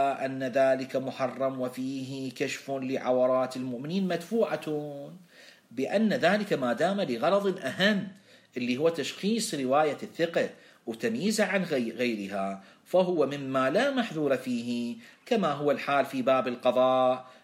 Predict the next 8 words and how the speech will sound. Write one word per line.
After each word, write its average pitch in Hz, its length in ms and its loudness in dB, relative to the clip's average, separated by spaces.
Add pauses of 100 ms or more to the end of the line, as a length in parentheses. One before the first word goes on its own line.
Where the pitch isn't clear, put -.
فإن 175 340 -4
جرح 156 240 0
الشهود 147 840 -2 (300)
وبيان 139 500 2
فسقهم 143 800 -4 (340)
أمر 143 440 0
جائز 170 680 0
بالاتفاق 151 1080 -2